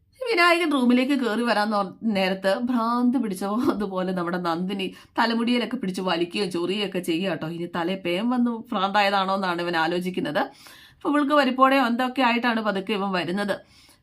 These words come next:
എന്തായാലും പതുക്കെ വന്ന് കഥ അങ്ങോട്ട് അടച്ചു കേട്ടോ. നന്ദിനി കുറച്ച് ദേഷ്യത്തിൽ എന്തൊക്കെയോ ആലോചിച്ചും കൂട്ടുന്നുണ്ട് കേട്ടോ. ഇവളെന്തോന്ന് ആലോചിച്ച് കൂട്ടുന്നത്? "നന്ദിനി" എന്ന് വിളിച്ചതും,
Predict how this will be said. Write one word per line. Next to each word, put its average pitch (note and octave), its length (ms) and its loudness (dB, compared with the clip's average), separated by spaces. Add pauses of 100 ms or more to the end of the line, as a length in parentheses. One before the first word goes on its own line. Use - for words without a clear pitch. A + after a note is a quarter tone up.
എന്തായാലും G3+ 420 2
പതുക്കെ F#3+ 300 0
വന്ന് F3+ 240 0
കഥ F3+ 240 0
അങ്ങോട്ട് F3+ 320 0
അടച്ചു F#3 220 -4
കേട്ടോ. G3+ 200 -2 (300)
നന്ദിനി D#3 340 -2
കുറച്ച് F#3+ 400 -6
ദേഷ്യത്തിൽ G3+ 460 0
എന്തൊക്കെയോ F3+ 460 -2
ആലോചിച്ചും G#3 480 0
കൂട്ടുന്നുണ്ട് F#3+ 460 -2
കേട്ടോ. F#3+ 180 0 (1000)
ഇവളെന്തോന്ന് C4 680 2
ആലോചിച്ച് C4+ 360 4
കൂട്ടുന്നത്? B3+ 460 0 (1000)
"നന്ദിനി" G#3 540 4 (200)
എന്ന് A3+ 200 0
വിളിച്ചതും, G3 560 -2